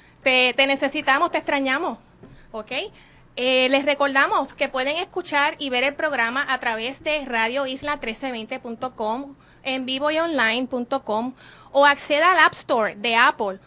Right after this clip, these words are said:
o al Play Store de Android y baje gratis nuestra aplicación de Radio Isla trece veinte. Siempre invitamos a que nos comenten, ¿verdad? Que nos llamen. Así que pueden hacerlo al siete ocho siete,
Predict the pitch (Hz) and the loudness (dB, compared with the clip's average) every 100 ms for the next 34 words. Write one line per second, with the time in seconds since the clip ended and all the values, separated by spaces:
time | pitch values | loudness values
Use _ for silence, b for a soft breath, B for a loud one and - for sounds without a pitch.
0 | b 262 269 269 269 269 - 302 320 330 | b 4 4 4 0 0 0 0 2 4
1 | 294 269 294 349 262 247 233 269 277 240 | 4 2 2 0 -2 -2 0 2 2 0
2 | 302 320 262 - 254 262 262 302 - 233 | -2 -6 -8 -4 -4 -4 -6 -6 -6 -8
3 | 254 - b b 269 254 226 233 240 247 | -8 -12 b b 0 2 2 2 -2 -2
4 | 294 233 226 269 233 208 214 302 359 B | -2 -4 -4 -4 -4 -6 -6 -6 -6 B
5 | B B - 269 262 302 302 294 262 285 | B B -2 0 0 -2 -2 -2 -2 0
6 | 285 269 269 240 226 240 233 220 240 320 | 0 0 -2 -4 -6 -6 -4 -4 -4 -4
7 | 330 226 226 311 359 262 233 196 226 226 | -4 -4 0 0 0 -2 -4 -2 0 0
8 | 269 339 - B B B B 247 - 247 | 0 -4 -10 B B B B -4 -2 -4
9 | 254 262 277 277 277 247 269 285 - 247 | -2 0 0 -2 -2 -2 0 -2 -4 -6
10 | 247 339 339 262 254 320 320 254 220 220 | -2 -2 -4 -6 -4 -6 -8 -8 -8 -6
11 | 269 | -8